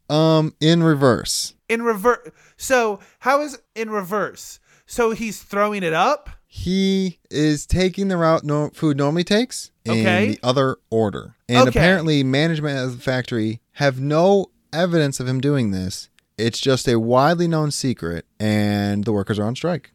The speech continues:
Speaker 1: because he's done it to everyone at this point.
Speaker 2: So he's giving himself nutritional suppositories
Speaker 1: Right.
Speaker 2: using other people's lunches, and,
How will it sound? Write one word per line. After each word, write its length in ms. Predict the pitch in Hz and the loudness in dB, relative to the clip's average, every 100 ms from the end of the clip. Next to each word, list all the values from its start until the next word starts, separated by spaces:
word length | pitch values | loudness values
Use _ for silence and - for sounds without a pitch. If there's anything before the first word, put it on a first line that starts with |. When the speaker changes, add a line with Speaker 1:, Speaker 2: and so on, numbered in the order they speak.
| - | -6
Speaker 1:
because 260 | 120 123 | -2 0
he's 120 | 123 123 | 0 0
done 180 | 127 | -2
it 100 | 127 - | -2 -4
to 200 | 143 - | -6 -2
everyone 440 | 135 113 95 87 | -4 -2 -4 -6
at 80 | 82 | -10
this 140 | 87 - | -12 -14
point. 220 | - - _ | -16 -18 _
Speaker 2:
So 240 | - 240 | -2 0
he's 260 | 220 233 185 | 0 -4 -8
giving 320 | - 247 285 | -8 -8 -6
himself 600 | 285 262 240 247 247 233 | -8 -10 -2 2 2 0
nutritional 720 | 208 202 - 247 254 - 254 175 | -10 -10 -4 -4 -4 -4 -4 -4
suppositories 1200 | 190 - 233 254 190 170 165 143 131 131 131 - - - | -6 0 4 2 0 -6 -4 -4 -8 -12 -16 -20 -20 -8
Speaker 1:
Right. 200 | 190 185 | -6 -6
Speaker 2:
using 240 | 175 180 | -8 -8
other 240 | 190 214 220 | -4 -2 -2
people's 420 | 214 196 180 160 | -4 -8 -8 -8
lunches, 680 | 175 175 160 156 135 120 - _ | -4 -4 -6 -10 -10 -12 -18 _
and, 420 | - 165 151 139 | -10 -8 -8 -10